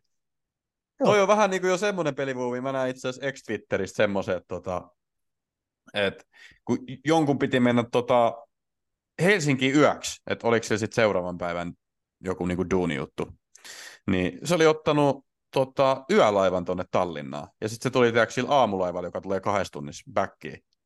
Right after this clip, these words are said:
Speaker 2: Niin se oli saanut hyvin nukuttua siellä laivalla, ja se maksoi kolmekymppiä. Ka-, kun kaikki, kaikki hotellit maksaa melkein, melkein sata euroa, mut jos sä nukut laivaan, niin se <laughs> pääset kolmekymppiä.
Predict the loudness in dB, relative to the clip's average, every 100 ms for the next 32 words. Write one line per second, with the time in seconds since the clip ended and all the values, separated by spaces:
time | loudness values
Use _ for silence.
0 | _ _ -6 -6 -6 -2 0 2 0 0
1 | -2 -4 -4 -6 -8 -2 2 4 4 2
2 | 2 0 -2 -2 -2 -2 -8 -16 -16 -18
3 | -18 _ -2 0 2 2 2 0 0 0
4 | 0 2 2 0 -2 -8 -6 -6 -6 -6
5 | -6 -6 -6 -4 -4 -4 -4 -4 -6 -8
6 | -12 _ -6 -4 -4 -4 2 2 2 0
7 | -6 -14 -6 -4 0 0 0 -2 -10 -16